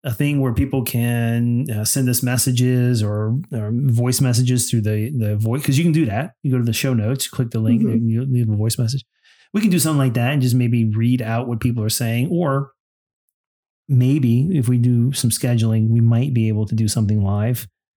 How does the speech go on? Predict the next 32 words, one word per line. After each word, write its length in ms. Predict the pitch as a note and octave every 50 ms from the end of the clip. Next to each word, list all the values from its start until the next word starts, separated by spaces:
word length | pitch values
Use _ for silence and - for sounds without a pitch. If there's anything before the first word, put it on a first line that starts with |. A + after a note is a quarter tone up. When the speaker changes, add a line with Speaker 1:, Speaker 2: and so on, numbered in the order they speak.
| _ _ _ _ _ _ _ _ _ _
Speaker 1:
and, 260 | - A#2 A#2+ B2+ B2 C3
uh, 100 | B2 G#2+
have 180 | A2 A#2 A2
people 200 | - B2 A#2 A#2+
join 300 | A2 G#2+ A2+ A2 A2+ A2+
up, 220 | A2+ A2+ A#2 - _ _ _ _ _ _ _ _
you 100 | C3 A2
know, 120 | A2+ A#2 G#2+
through 160 | - B2 A2
a 40 | G#2+
chat 400 | - - A2+ G#2+ G#2+ A2 - - _ _ _ _ _ _ _ -
on 100 | B2+ A2+
our 60 | A2+
YouTube 340 | A#2+ B2+ C3 A#2+ - B2+ A#2+
channel. 360 | - D3 C3 C3 D3 D#3 D#3
I 60 | D3+
don't 120 | B2+ B2 C#3
know. 220 | C3+ B2 D3 C#3 - _ - - - - - -
So 100 | - C#3+
you 100 | E3+ D4
guys 200 | G3+ F3+ E3 D3+
let 120 | D#3+ D#3
us 120 | D3+ C#3+ F#3
know. 160 | F3+ C#3+ A2
What 120 | B2 C#3
do 60 | D3+
you 100 | D#3+ F#3
think? 300 | F3 - - G#2 D#3 F3
Send 140 | - D#3 C#3+
us 100 | B2+ A#2+
an 80 | C3+ C3
email 540 | C#3 C#3+ C#3+ C#3+ D3 D3+ D#3+ E3+ E3 -